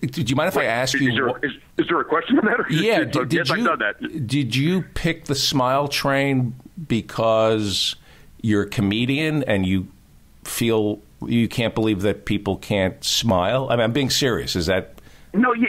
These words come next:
Speaker 2: you know, it's, it's, it's, it's funny you say that 'cause I, there is a quote on the Smile Train website that, you know, uh, uh, where I say something like, "It makes sense that, you know, uh, that I'm, that, that we have this association with Smile Train because we're both in the business of putting smiles on people's faces."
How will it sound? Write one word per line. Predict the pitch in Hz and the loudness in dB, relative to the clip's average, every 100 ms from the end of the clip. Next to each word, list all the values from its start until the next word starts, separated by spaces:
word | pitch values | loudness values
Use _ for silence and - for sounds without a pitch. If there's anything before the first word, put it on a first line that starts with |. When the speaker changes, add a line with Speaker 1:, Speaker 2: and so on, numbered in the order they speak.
| - | 0
Speaker 2:
you | 240 | 0
know, | 262 | 2
it's, | 262 - - | 0 -2 -2
it's, | 190 170 | -2 0
it's, | 185 - - - | -4 -6 -18 -10
it's | - 180 175 | -2 -2 0
funny | 208 220 | -2 0
you | 175 | 2
say | 170 170 | 2 0
that | 156 | 0
'cause | 139 - | -2 0
I, | 127 131 | -2 0
there | 160 | 0
is | 175 | 0
a | |
quote | - - 185 175 | -4 -2 0 0
on | 147 | -2
the | 131 | -2
Smile | 151 143 | -2 -2
Train | 135 127 | -2 -2
website | 123 123 - 113 - | 0 -2 0 0 0
that, | 110 - - | -2 -2 -6
you | 110 113 | -2 0
know, | |
uh, | 107 | 0
uh, | - 101 95 - 90 - | 0 0 0 0 -2 0
where | 104 | 0
I | 101 | 0
say | - 110 | -2 -2
something | 104 101 | 0 0
like, | 95 92 | 0 -2
"It | 98 | -2
makes | 113 117 - | -2 -2 -2
sense | 117 110 | -2 -2
that, | 110 104 - - - - - | -2 -4 -10 -20 -20 -20 -4
you | 117 | -2
know, | 104 101 | 2 2
uh, | 92 90 87 | 4 2 2
that | 98 98 | 0 0
I'm, | 101 95 | -2 -2
that, | 98 98 - | -2 -2 0
that | 101 | 2
we | 98 98 | 2 2
have | 92 95 | 0 0
this | 98 - | 0 0
association | - 110 - 107 98 | 0 0 0 0 0
with | 90 | 0
Smile | 107 98 | 0 0
Train | - 101 | 0 0
because | 98 98 87 | 0 -2 -2
we're | 98 | -2
both | 107 98 | 0 0
in | 104 | 0
the | 90 | 0
business | 101 98 95 92 | 0 0 -2 -4
of | - | -4
putting | 98 - | -6 -2
smiles | 104 95 87 | -2 0 -2
on | 90 | -2
people's | 98 - - | -4 -4 -4
faces." | 95 - - - | -4 -4 -8 -16